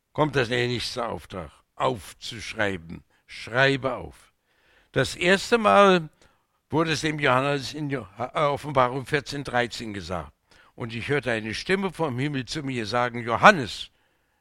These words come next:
schreibe." Das zweite Mal wurde es ihm in der Offenbarung Kapitel neunzehn gesagt, Vers fünf bis neun. Ich lese mal einige Verse.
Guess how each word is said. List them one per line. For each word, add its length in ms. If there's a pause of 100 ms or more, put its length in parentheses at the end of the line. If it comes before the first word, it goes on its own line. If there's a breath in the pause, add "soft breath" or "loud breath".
(160)
schreibe." 800 (960 soft breath)
Das 380
zweite 460
Mal 300
wurde 240
es 160
ihm 240
in 100
der 160
Offenbarung 580
Kapitel 380
neunzehn 680
gesagt, 560 (640)
Vers 240
fünf 540 (380)
bis 220
neun. 360
Ich 160
lese 260
mal 120
einige 360
Verse. 420